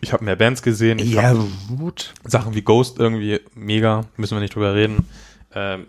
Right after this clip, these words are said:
Speaker 1: es gab halt wettertechnisch, war es halt wärmer, aber dafür halt durchgehend gleich.
Speaker 2: Ja, Wett-,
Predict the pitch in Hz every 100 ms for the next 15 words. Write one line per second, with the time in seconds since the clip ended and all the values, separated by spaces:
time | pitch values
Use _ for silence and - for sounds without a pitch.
0 | 95 - - 101 101 107 101 110 117 -
1 | 107 110 101 - _ _ _ _ - -
2 | 110 104 - 101 101 113 107 98 107 107
3 | 131 131 110 104 98 98 98 101 98 95
4 | - - 139 135 131 131 131 - 117 127
5 | 156 - _ _ _ - - -